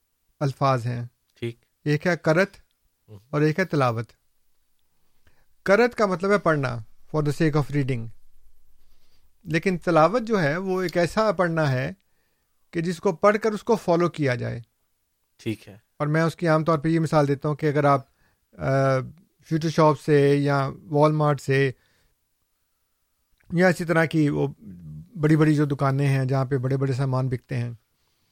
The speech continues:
Speaker 1: وہاں سے آپ لے کر آئیں، کینیڈین ٹائر وغیرہ، تو جو چیز خریدیں گے اس کے ساتھ آپ کو ایک مینول ملتا ہے۔
Speaker 2: ٹھیک ہے۔
Speaker 1: اس مینول کو آپ پڑھتے ہیں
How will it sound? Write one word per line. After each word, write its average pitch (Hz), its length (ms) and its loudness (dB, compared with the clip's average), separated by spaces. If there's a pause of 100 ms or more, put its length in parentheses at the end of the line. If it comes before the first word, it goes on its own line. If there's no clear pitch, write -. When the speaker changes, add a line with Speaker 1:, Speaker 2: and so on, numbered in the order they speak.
(240)
Speaker 1:
وہاں 180 160 2
سے 220 120 2
آپ 208 120 4
لے 156 160 2
کر 165 120 -2
آئیں، 147 220 -2 (640)
کینیڈین 147 320 0
ٹائر 135 240 -2
وغیرہ، 135 280 -4 (1500)
تو 180 200 2
جو 185 140 4
چیز 196 320 -2
خریدیں 190 320 0
گے 220 60 2
اس 208 80 -4
کے 214 100 0
ساتھ 180 220 -2
آپ 165 180 2
کو 190 60 -2
ایک 185 160 -4 (180)
مینول 156 360 4
ملتا 127 380 -2
ہے۔ 117 100 -8 (360)
Speaker 2:
ٹھیک - 300 -10
ہے۔ 120 80 -20 (560)
Speaker 1:
اس 185 160 -6
مینول 185 380 2
کو 233 100 0
آپ 202 180 2
پڑھتے 185 360 0
ہیں 156 240 0